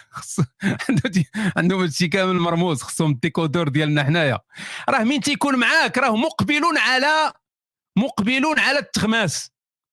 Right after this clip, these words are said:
فنورمال أنه يميزي، لأنه مقبل على التغماس فهو قريب منك. من تيكون بعيد،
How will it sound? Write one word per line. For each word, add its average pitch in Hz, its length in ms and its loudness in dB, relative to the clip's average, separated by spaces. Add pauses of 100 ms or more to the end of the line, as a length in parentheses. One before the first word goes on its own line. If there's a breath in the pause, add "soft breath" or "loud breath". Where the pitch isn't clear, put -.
(680)
فنورمال 254 580 0
أنه 247 340 0
يميزي، 214 480 0 (720)
لأنه 214 360 0
مقبل 233 540 0
على 220 140 0
التغماس 226 640 -2
فهو 220 240 -2
قريب 214 460 0
منك. 220 380 0 (1040 loud breath)
من 208 140 2
تيكون 233 360 -2
بعيد، 202 480 -2